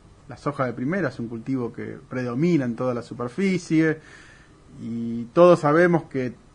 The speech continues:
traído a esa, a esa tendencia a tener tanta soja, hay problemas de fertilidad de suelo asociado. Pero también tenés otra gama de productores,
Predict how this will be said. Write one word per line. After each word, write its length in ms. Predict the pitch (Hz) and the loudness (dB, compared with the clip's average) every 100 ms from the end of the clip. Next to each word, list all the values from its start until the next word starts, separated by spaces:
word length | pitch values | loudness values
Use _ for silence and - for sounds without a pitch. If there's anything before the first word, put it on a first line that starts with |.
| - - | -16 -4
traído 340 | 135 143 160 | 0 4 4
a 80 | 147 | 2
esa, 300 | 147 143 123 | 2 0 0
a 80 | 135 | -2
esa 240 | 143 139 | -4 -4
tendencia 460 | 131 131 160 165 135 | -4 0 2 2 0
a 20 | |
tener 240 | 135 143 | -2 0
tanta 280 | 151 147 156 | 0 2 0
soja, 300 | 151 233 233 | 2 2 2
hay 80 | 151 | 0
problemas 500 | 147 135 147 151 131 | 0 0 2 2 0
de 140 | 131 | -2
fertilidad 480 | 139 113 110 120 127 | -4 -8 -8 -6 -4
de 80 | 123 | -4
suelo 180 | 123 113 | -6 -10
asociado. 400 | 104 - 80 78 | -12 -16 -16 -6
Pero 160 | 147 143 | -4 2
también 320 | 180 226 226 | 2 2 0
tenés 400 | 175 180 160 - - - - - _ | 0 0 -2 -4 -20 -20 -20 -20 _
otra 260 | - 127 131 | -10 -6 0
gama 260 | 143 156 123 | 2 2 2
de 120 | 127 | 0
productores, 800 | 135 143 143 202 202 190 180 | 0 -2 2 4 4 4 0